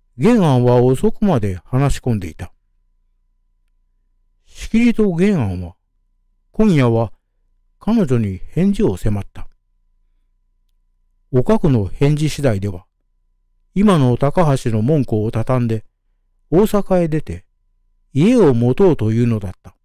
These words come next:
そして近いうちに大金が入るから、それを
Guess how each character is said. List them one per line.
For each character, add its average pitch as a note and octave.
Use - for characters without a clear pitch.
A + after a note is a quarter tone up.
そ -
し -
て D#3
近 -
い -
う A2+
ち -
に G#2+
大 C#3+
金 E3+
が D#3+
入 C#3
る G2
か G2+
ら、 G2
そ -
れ E3
を A3